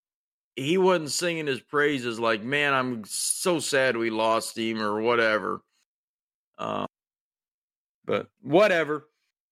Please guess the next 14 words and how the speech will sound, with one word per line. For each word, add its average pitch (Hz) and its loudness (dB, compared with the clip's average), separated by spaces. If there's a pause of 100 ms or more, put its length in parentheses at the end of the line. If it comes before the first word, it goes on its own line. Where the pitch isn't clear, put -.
(720)
And 151 0
the 156 4
other 175 4
notable 147 2
is 120 -2
after 143 0
the 127 -2
race, 131 -2
and 120 -6
I 131 2
don't 123 -4
kn-, 120 -8
know 120 -2
'cause 110 -2